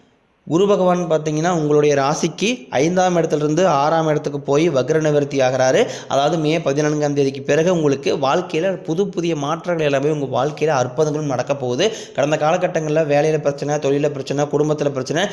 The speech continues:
நிறைய சிக்கல்கள் எல்லாமே சந்திச்சு வந்திருப்பீங்க. இனி வரக்கூடிய நாட்கள் அப்படிங்கிறது உங்க வாழ்க்கையை முழுவதுமாகவே மாற்றப் போகுது.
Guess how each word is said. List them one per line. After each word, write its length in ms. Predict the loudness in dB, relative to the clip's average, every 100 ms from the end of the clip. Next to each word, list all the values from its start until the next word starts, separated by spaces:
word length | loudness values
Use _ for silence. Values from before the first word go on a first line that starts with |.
| -8 -6
நிறைய 340 | -2 0 0
சிக்கல்கள் 400 | -2 -2 0 2
எல்லாமே 220 | 2 2 2
சந்திச்சு 380 | 0 -6 -6
வந்திருப்பீங்க. 420 | -4 -4 -4 -4 -4
இனி 160 | -4
வரக்கூடிய 440 | -2 -2 -2 -2 -2
நாட்கள் 260 | -2 -2
அப்படிங்கிறது 240 | -2 -4 -4
உங்க 160 | -4
வாழ்க்கையை 560 | -2 -2 -2 0 0 -2 -10
முழுவதுமாகவே 760 | -2 0 2 0 0 0 2 2
மாற்றப் 400 | 2 -2 -2 -2
போகுது. 360 | -2 2 2